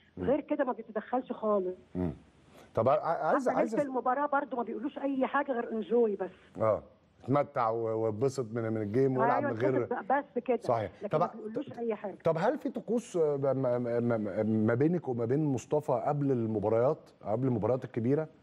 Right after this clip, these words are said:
Speaker 1: يعني أنا،
Speaker 2: طبعًا،
Speaker 1: أنا كنت على طول بقى
Speaker 2: حياتنا
Speaker 1: لازم أكلم
Speaker 2: كلها
Speaker 1: أمي قبل ما
Speaker 2: طقوس.
Speaker 1: أخش الملعب.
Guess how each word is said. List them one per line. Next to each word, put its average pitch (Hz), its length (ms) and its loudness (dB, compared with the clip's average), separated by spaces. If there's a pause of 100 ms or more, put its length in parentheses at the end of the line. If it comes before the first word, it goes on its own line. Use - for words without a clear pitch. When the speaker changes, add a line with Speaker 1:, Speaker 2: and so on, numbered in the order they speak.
(400)
Speaker 1:
يعني 104 180 2
أنا، 139 160 2
Speaker 2:
طبعًا، 139 120 2
Speaker 1:
أنا 151 100 2
كنت 139 220 0
على 131 120 4
طول 156 140 -2
بقى 147 120 2
Speaker 2:
حياتنا 151 180 2
Speaker 1:
لازم 143 100 0
أكلم 147 180 2
Speaker 2:
كلها 147 120 2
Speaker 1:
أمي 147 180 2
قبل 139 180 2
ما 131 80 0
Speaker 2:
طقوس. 135 140 0
Speaker 1:
أخش - 100 -4
الملعب. 123 400 0